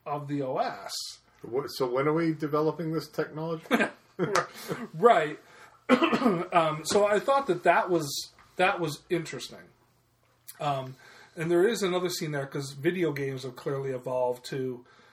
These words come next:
Speaker 1: like, these big, giant, like, uh, holographic type things, and I just can't wait for you to see it, 'cause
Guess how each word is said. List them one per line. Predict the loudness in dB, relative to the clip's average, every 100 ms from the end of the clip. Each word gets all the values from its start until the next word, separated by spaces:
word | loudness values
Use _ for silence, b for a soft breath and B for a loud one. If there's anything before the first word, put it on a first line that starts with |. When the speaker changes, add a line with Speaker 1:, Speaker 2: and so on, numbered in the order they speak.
| B B -8
Speaker 1:
like, | -8 -6
these | -8 -6
big, | -2 -2 -4
giant, | -4 0 2 2 -2 -2
like, | -4 -4 -6
uh, | -6 -4
holographic | -4 0 2 2 2 2 2 0 -4 -4
type | -6 -6
things, | -6 -8 -8 -8
and | -6
I | -6
just | -6 -8
can't | -6 -4
wait | -4 -6
for | -8
you |
to | -8
see | -6 -4
it, | -4 -4
'cause | -6